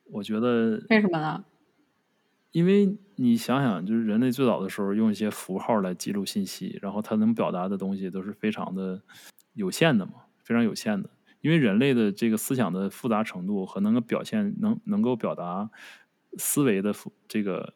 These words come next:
Speaker 1: 是完全取决于它语言的这个复杂的程度。这就是为什么中-，中文的说，就是说中文的人和说英文的人，他的思想不一样，是因为他的语言结构不一样，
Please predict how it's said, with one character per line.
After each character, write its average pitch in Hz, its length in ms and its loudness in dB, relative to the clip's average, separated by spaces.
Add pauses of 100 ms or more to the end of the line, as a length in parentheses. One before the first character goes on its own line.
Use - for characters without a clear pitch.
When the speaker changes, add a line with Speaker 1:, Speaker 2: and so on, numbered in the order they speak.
Speaker 1:
是 - 180 -6
完 113 80 4
全 117 180 4
取 107 200 -4
决 98 160 0
于 104 40 0
它 113 120 0
语 98 160 0
言 85 200 -4
的 101 120 2
这 104 100 0
个 95 60 -4
复 - 160 -8
杂 85 160 -6
的 90 40 -8
程 - 220 -12
度。 - 220 -16 (720)
这 - 100 -12
就 127 100 2
是 120 60 2
为 131 120 6
什 113 100 -2
么 107 160 4
中-， 135 320 2 (160)
中 151 160 4
文 110 160 4
的 104 160 4
说， - 240 -6 (140)
就 113 100 -2
是 107 100 0
说 131 200 4
中 147 120 4
文 120 140 4
的 104 60 2
人 92 200 -2
和 101 120 -2
说 113 180 0
英 117 120 6
文 113 100 6
的 104 40 4
人， 95 140 0
他 104 160 -2
的 104 100 0
思 - 220 -2
想 95 220 -6
不 101 100 -6
一 87 120 -4
样， 90 220 -6
是 - 160 -4
因 107 120 4
为 107 100 4
他 113 160 -6
的 113 80 2
语 98 80 0
言 92 160 -2
结 92 160 -4
构 113 140 0
不 98 120 -6
一 - 40 -8
样， - 200 -14